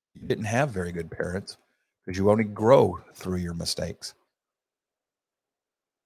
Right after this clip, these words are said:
I think it was Shelley again, the poet.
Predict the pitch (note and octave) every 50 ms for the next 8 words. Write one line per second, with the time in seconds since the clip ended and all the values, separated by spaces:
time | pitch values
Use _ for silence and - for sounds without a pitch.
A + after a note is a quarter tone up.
0 | _ _ _ _ _ _ _ _ _ _ _ _ _ _ _ _ _ _ - _
1 | _ _ _ G2+ G2 G2 - - G#2 - F2 F2 D2+ F2+ F#2+ - - - - -
2 | - - - - - - G2 G2 F#2+ F#2+ F#2 F#2 F2+ F#2 F#2 F2+ F2+ F#2+ - -
3 | - F#2+ F#2 F#2 F#2 -